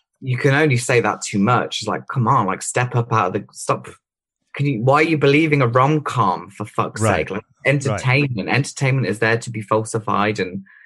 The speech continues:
Speaker 1: and to be adapted and, and perversed in the way it, it needs to be perverse, but that's not real life.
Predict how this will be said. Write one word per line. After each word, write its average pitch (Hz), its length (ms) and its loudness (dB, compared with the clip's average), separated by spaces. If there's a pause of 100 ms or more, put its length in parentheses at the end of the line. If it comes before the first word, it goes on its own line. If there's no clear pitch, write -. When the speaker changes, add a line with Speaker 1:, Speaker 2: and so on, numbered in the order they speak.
(200)
Speaker 1:
and 104 160 -2
to 107 120 -4
be 101 160 0
adapted 104 540 -4
and, 98 380 0
and 101 260 -4
perversed 120 560 0
in 113 60 -4
the 113 80 -2
way 117 180 0
it, - 80 -6
it 90 160 0
needs 113 320 -2
to - 100 -16
be 120 140 -4
perverse, 120 580 -2
but 107 80 -6
that's 104 220 -2
not 113 160 -4
real 107 220 2
life. 104 440 -2